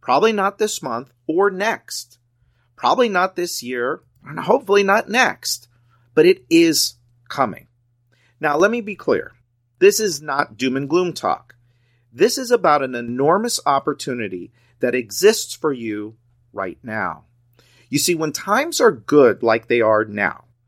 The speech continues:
as entrepreneurs, we naturally focus on growth. It's what we're wired for.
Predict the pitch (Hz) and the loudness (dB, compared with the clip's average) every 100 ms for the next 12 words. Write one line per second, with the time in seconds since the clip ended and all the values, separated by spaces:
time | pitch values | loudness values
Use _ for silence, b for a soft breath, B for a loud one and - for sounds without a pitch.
0 | _ _ _ _ 143 143 - 175 240 302 | _ _ _ _ 0 2 2 2 2 -4
1 | - 185 151 143 127 135 135 139 151 220 | -6 -4 -2 -4 -8 -10 -6 -2 -2 -2
2 | - 240 - 151 - 165 185 180 240 240 | -4 -8 -2 -2 -2 -4 -6 2 2 2
3 | - - _ _ _ - 185 214 208 202 | -2 -14 _ _ _ -4 -2 0 0 2
4 | 202 196 226 240 - 104 - | 4 2 2 -4 -8 -10 -10